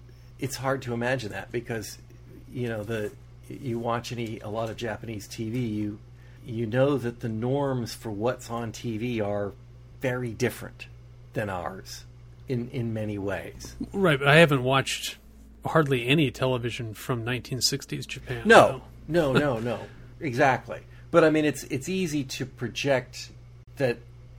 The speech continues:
Speaker 1: it's easy to project that they were very different then, too. Just, I don't know. It, it, it, it, it was weird. And I, you know, kinda wonder if maybe going back to the notion that this was supposed to be the Twilight Zone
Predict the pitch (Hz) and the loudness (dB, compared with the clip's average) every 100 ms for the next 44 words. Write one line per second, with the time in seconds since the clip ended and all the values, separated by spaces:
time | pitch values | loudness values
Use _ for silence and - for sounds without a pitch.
0 | - - 135 151 147 123 - 120 120 117 | -18 -12 -10 -8 -8 -8 -10 -6 -4 -4
1 | - 117 113 107 101 110 113 98 110 - | -4 -4 -4 -2 -2 -4 -4 -4 -4 -4
2 | 110 - - - - - _ - 101 139 | -8 -10 -20 -20 -20 -20 _ -14 4 6
3 | 123 101 92 - 104 87 - - - - | 8 4 -4 -4 -4 -6 -14 -20 -20 -6
4 | 147 131 - - - - 127 156 147 117 | -4 -4 -8 -16 -20 -14 -8 -6 -4 -6
5 | - - - - - 156 160 147 - - | -8 -16 -20 -14 -10 -8 -8 -8 -10 -18
6 | - - - _ - 156 160 156 151 127 | -20 -20 -20 _ -8 -6 -2 -2 -2 -6
7 | - 131 127 135 160 139 - - - - | -10 -6 -4 -2 -4 -4 -10 -14 -18 -18
8 | - - 160 156 131 156 180 208 202 - | -20 -2 2 4 4 4 4 4 2 0
9 | 247 202 160 - - 185 196 156 165 170 | 0 2 2 -4 -12 -2 0 0 0 0
10 | 151 127 143 156 160 147 - - - - | -2 -2 0 0 0 -2 -6 -14 -18 -20
11 | - - - 147 147 131 131 135 135 127 | -20 -20 -4 0 2 4 4 4 0 -2
12 | 120 131 131 139 113 107 127 123 117 117 | 0 0 -2 -4 -4 -4 -6 -4 -6 -6
13 | 110 120 120 - 120 110 - 131 147 110 | -2 -2 -2 -4 -4 -4 0 2 2 0
14 | 104 - 104 95 107 | -2 -4 -6 -6 -10